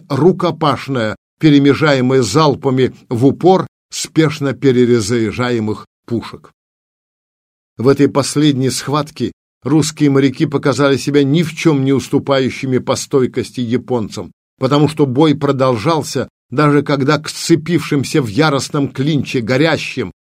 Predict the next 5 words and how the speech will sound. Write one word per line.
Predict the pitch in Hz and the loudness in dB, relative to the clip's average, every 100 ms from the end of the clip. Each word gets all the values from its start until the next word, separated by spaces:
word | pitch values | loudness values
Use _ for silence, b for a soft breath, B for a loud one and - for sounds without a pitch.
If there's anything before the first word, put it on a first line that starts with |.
| - | 0
и | 180 | 2
медленно | 165 175 165 127 139 131 | 4 4 4 4 2 2
погружающимся | 113 151 135 147 127 139 147 117 - 131 - 135 | 0 0 2 2 2 2 0 0 -2 -4 -2 -6
кораблям | - 123 120 135 160 113 - _ _ | -4 -4 -2 -2 -2 -2 -8 _ _
приблизились | 143 151 139 165 139 151 147 | 2 4 4 2 2 2 2